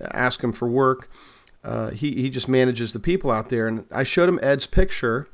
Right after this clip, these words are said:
and said, "Have you ever seen this guy?" And he said, uh, "Oh, yeah, unmistakably. I, I see him, uh, walk through the parking lot." And this is the first solid lead we'd had in a while. And we asked the question, "Well, what,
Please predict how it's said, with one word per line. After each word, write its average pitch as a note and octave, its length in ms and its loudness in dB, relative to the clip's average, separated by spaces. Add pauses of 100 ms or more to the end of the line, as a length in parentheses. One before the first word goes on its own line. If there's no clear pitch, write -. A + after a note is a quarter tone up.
(460)
and B2 180 0
said, C3+ 200 4
"Have B2+ 100 2
you D3+ 80 2
ever C3+ 100 2
seen F#3 260 4
this B2 180 0
guy?" G#2 260 -2
And G#2 160 -4
he B2+ 300 -6
said, C3+ 320 0
uh, B2 260 0
"Oh, E3+ 120 4
yeah, D#3+ 340 2 (260)
unmistakably. C3+ 800 0
I, A#2 260 -2
I - 20 -4
see C#3 260 -2
him, B2 240 0 (640)
uh, A2 380 -4
walk C3 320 4
through C3+ 220 0
the A#2+ 80 0
parking D#3 400 0
lot." F2 260 -8
And A#2 160 -2
this C#4+ 160 -2
is G#3+ 140 -2
the C#3+ 80 2
first - 340 0
solid C3+ 340 2
lead C#3+ 200 -2
we'd F#3 200 -4
had D3+ 200 -2
in A2 80 -4
a G2+ 40 -4
while. A2 500 -2 (800)
And C#3 200 4
we C#3+ 120 4
asked G3 280 4
the - 80 -2
question, D#3+ 580 0
"Well, C3+ 180 2
what, D3 280 2